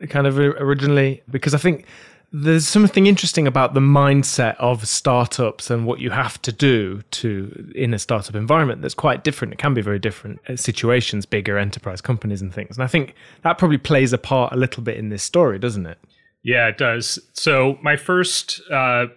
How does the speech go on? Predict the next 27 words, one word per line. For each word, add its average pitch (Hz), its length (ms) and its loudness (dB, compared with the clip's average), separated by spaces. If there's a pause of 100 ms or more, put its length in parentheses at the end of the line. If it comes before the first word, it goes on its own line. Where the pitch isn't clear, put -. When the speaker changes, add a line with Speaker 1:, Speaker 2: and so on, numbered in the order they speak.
(200)
Speaker 2:
professional 131 680 -2
web 123 200 -2
development 127 460 -4
job 117 480 -2
was 127 200 -6
working 127 300 -4
for 120 200 -6
a 123 100 -8
small, 120 720 0 (420)
uh, 120 60 -2
nonprofit 120 720 0
here 113 200 -4
in 110 60 -6
Chicago. 107 680 -4 (520)
And, 110 560 -4 (100)
uh, 110 180 -4
we 123 120 -6
were 123 80 -2
an 120 80 -4
environmental 127 500 -2
nonprofit. 120 680 -2
And 110 380 -2 (180)
I, 143 140 0 (100)
I 156 80 2
was 156 180 0
basically 170 520 0
the, 120 340 0